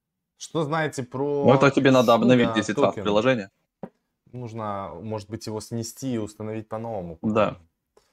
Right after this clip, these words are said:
Speaker 1: Так, что думаете о централизованной части Ruby и децентрализованной? Ничего не думаю о Ruby, мне вообще не
Speaker 2: Мы щас
Speaker 1: понятен
Speaker 2: забаним
Speaker 1: проект.
Speaker 2: этого человека.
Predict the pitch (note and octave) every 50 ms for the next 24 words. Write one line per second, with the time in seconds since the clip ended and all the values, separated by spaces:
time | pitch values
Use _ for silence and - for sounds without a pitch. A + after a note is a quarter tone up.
0 | _ _ _ _ _ _ _ _ _ - A2 G2 - - - C#3 C#3+ C3 C#3+ C#3+
1 | C#3 C3 B2 A#2+ - A#2+ A2+ - A#2+ A#2 G#2 A2 A#2 A2+ A2+ B2+ A#2+ A#2 A#2 A2
2 | G#2+ - B2+ A#2 A#2+ - - B2 A#2+ B2+ C3+ C3 A#2 A2 A2+ G#2 G#2 G#2+ G2+ G#2+
3 | A#2 G#2 A2 A2 A#2 A2 G#2+ B2 C3+ C3 A#2+ A2 G2 F#2+ G2+ A2 A#2 A2+ - -
4 | B2 B2+ C3 C3 B2+ B2 A2+ G#2+ B2+ C3 B2+ A#2+ A#2 A2+ A2+ A2 A2 A2+ B2 B2
5 | B2+ A#2 A2 G#2+ G#2 G#2 G#2 G#2 G#2 G2+ G2+ G2+ G#2 G2+ - - A2+ A2 A2 G#2+
6 | G#2+ G#2 G2+ F#2+ - B2 B2 G#2+ C#3 B2+ A#2 C#3 C3+ C3+ C3+ A#2+ A2 G#2+ G#2 G2+
7 | G2+ - G2+ G2 G2 - - A2+ A#2 B2+ C#3+ D3 - G2+ G2 G2